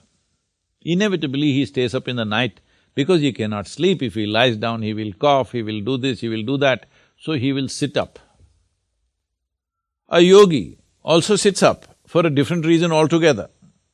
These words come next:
So these are the three kinds of people, yogis, rogis and bogis.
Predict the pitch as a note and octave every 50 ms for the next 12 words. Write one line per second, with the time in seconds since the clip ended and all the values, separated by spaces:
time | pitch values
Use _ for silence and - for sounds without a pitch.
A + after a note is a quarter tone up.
0 | _ _ _ _ _ _ _ _ _ _ _ _ _ _ _ _ _ _ _ _
1 | _ _ _ _ _ _ _ - - F3+ E3+ D3 C#3 F3 G3+ G#3+ G3+ G#3 G3 F#3+
2 | F#3+ C#3+ - - D3+ E3 F3 F3 F3 - - C#3 C#3+ C#3+ C#3+ C3+ B2+ C#3 C3 -
3 | - B2+ A#2 G2 - - E2+ C#2 - _ _ _ _ _ _ _ _ C3 G2+ F#2
4 | F#2 G2 A#2 C#3+ D#3 D#3 C#3+ D3+ D#3+ E3+ F3+ E3 - - - C3+ - _ _ _
5 | _ _ - - _ _ _ _ _ - G2 A2+ B2+ C3+ B2+ B2+ D3 D3+ E3 -
6 | - _ - A2 G#2+ G2 F2+ F2 G#2 G2+ E2+ - - _ _ - -